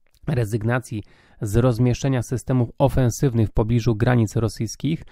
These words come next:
a także powrotu infrastruktury wojskowej nato w Europie do stanu z tysiąc dziewięćset dziewięćdziesiątego siódmego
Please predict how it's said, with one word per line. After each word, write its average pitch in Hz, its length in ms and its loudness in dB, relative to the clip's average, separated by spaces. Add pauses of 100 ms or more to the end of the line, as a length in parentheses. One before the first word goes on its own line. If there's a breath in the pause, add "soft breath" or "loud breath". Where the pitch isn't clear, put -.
(280 loud breath)
a 131 100 -2
także 120 280 2
powrotu 131 480 -2
infrastruktury 123 880 0
wojskowej 110 500 -2
nato 123 360 0
w - 60 -6
Europie 120 460 -4
do 120 220 0
stanu 131 300 -2
z - 60 -8
tysiąc 120 380 -6
dziewięćset 117 500 -4
dziewięćdziesiątego 107 580 -6
siódmego 104 520 -6